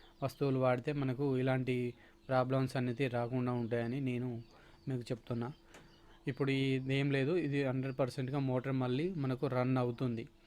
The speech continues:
ఇది దీంట్లో మెయిన్ వైర్లు కట్ అయినాయి కాబట్టి మనం మళ్ళీ ఇలా కట్ చేసుకొని మూడు వైర్లను మళ్ళీ కొత్తగా కనెక్షన్ ఇచ్చుకోవాలి.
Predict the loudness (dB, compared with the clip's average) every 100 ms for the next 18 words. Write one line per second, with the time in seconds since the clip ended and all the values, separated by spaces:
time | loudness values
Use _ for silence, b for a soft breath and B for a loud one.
0 | b b -2 2 2 2 2 2 2 2
1 | -2 -4 -2 2 4 2 2 0 0 0
2 | 0 -2 -2 -4 -6 B B B -4 -2
3 | -2 -2 -2 0 -2 -4 -10 B B B
4 | -10 -4 -2 -2 -2 -2 0 -4 -2 -2
5 | 0 0 2 2 2 2 2 2 2 2
6 | 0 -6 -16 B B B -6 0 2 2
7 | 0 -4 -2 0 2 2 0 -4 -16 -10
8 | -4 -4 -2 -2 -2 -2 0 0 -2